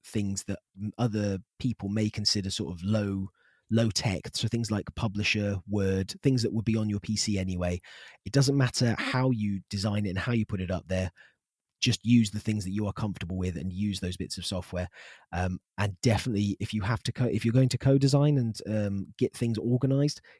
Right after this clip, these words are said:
get Trello. Trello is a fantastic piece of software, and it can not only help you organize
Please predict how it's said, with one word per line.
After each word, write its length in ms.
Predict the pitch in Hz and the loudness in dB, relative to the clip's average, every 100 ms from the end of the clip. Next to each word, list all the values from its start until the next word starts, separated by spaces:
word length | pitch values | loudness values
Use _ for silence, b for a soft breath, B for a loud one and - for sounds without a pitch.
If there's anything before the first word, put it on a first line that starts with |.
| _ | _
get 180 | - 117 | 2 2
Trello. 420 | - 101 90 90 - | 2 2 2 0 -4
Trello 340 | - 131 110 | 0 2 4
is 100 | 107 | 2
a 60 | 95 | 0
fantastic 600 | - 101 - 98 - - | -4 -4 -2 -2 -2 -2
piece 200 | 95 - | -4 -4
of 80 | 101 | -2
software, 400 | 92 90 90 90 | -4 -2 -2 -2
and 120 | 95 | -2
it 120 | 101 - | -4 -2
can 220 | 104 98 - | -4 -4 -6
not 260 | 120 120 113 | -2 -2 0
only 300 | 110 98 95 | -2 -2 -2
help 240 | 101 160 | -4 -4
you 100 | 101 | -4
organize 560 | 98 95 92 92 90 | -2 -2 -2 -2 -2